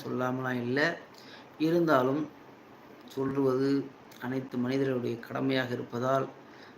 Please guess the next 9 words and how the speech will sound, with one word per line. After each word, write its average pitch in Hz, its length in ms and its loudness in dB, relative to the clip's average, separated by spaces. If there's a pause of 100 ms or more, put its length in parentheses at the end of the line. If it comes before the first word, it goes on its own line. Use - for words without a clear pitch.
(100)
நாம் 135 280 2
அனைவரும் 139 760 0 (680)
சொல்லிக்கொண்டே 131 640 0
இருக்க 127 280 2
வேண்டும். 117 320 -2 (120)
மனிதர்கள் 127 560 0
ஏனென்றால் 127 500 2 (140)
மறதியாக, 131 520 0 (120)
மறை-, 123 520 -2